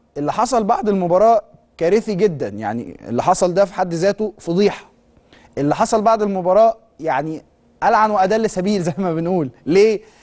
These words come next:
لأنه ساري حب يداري على الموضوع، قال لك لا ده حصل سوء تفاهم وأنا تفهمت وجهة نظره وبتاع. هو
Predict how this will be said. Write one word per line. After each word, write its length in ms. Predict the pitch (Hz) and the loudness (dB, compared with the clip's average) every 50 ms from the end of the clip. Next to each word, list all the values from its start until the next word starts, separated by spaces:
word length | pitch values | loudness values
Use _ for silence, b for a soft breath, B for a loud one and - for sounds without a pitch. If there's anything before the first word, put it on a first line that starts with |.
| b b - | b b -4
لأنه 320 | 156 165 190 220 226 220 | 0 0 2 2 2 0
ساري 300 | 190 - 214 233 240 233 | 0 2 2 2 2 0
حب 280 | - - 208 220 196 185 | 0 0 0 0 0 -2
يداري 520 | 202 196 - - - 170 165 190 214 220 | -4 -4 -6 -8 -8 0 2 4 4 4
على 100 | 196 185 | 4 2
الموضوع، 280 | 170 165 165 170 196 202 | 0 -2 -2 0 2 4
قال 80 | 208 208 | 4 4
لك 120 | 208 - b b b b b b b | 2 2 b b b b b b b
لا 140 | 139 180 202 | 0 2 2
ده 80 | 196 175 | 2 0
حصل 220 | 180 202 196 175 | -2 -6 -10 -8
سوء 140 | - 214 180 | -8 -6 -6
تفاهم 340 | 190 175 185 208 214 208 220 | -4 0 2 2 4 4 2
وأنا 120 | 233 226 | 2 0
تفهمت 420 | - 175 147 190 190 202 180 - | 0 -2 0 0 0 0 0 -2
وجهة 180 | 180 180 165 156 - | -2 -2 -2 -4 -4
نظره 320 | 180 180 175 170 165 147 | -4 -2 -2 0 0 -2
وبتاع. 300 | 131 113 - 165 156 - | -2 -4 -2 -2 0 2
هو 320 | 147 165 180 190 185 170 | 2 4 4 6 4 2